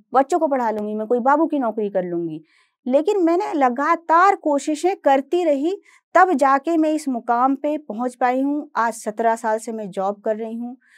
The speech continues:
दो हज़ार पन्द्रह में मैंने रीमैरिज करी, समाज की एक और मान्यता को मैंने, अ,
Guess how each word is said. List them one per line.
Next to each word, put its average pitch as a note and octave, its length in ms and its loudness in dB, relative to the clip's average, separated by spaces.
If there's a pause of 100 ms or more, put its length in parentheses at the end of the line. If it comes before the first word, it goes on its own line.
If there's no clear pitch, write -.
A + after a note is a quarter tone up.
(160)
दो G#3+ 100 2
हज़ार A3 300 2
पन्द्रह G#3+ 480 2
में A3+ 120 -6
मैंने A3 300 -4
रीमैरिज A3+ 480 -2
करी, A#3+ 340 -6
समाज G#3 480 -4
की A3+ 100 -8
एक G#3 200 0
और A3 180 2
मान्यता G#3 440 -4
को G#3+ 120 -8
मैंने, G#3+ 280 -6
अ, E3 1000 -10